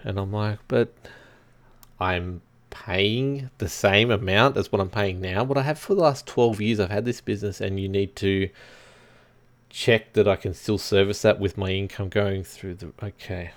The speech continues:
Um, yes, no problems. We'll do that. Uh,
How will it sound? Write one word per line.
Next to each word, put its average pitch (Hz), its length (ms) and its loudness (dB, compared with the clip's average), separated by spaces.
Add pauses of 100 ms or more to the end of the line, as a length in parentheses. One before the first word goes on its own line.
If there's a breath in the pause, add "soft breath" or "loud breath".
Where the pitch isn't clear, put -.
(120)
Um, 98 560 0 (500 soft breath)
yes, 98 560 4
no 123 140 6
problems. 98 380 2
We'll 110 160 4
do 101 300 -2
that. 90 360 0 (280 loud breath)
Uh, 90 420 -4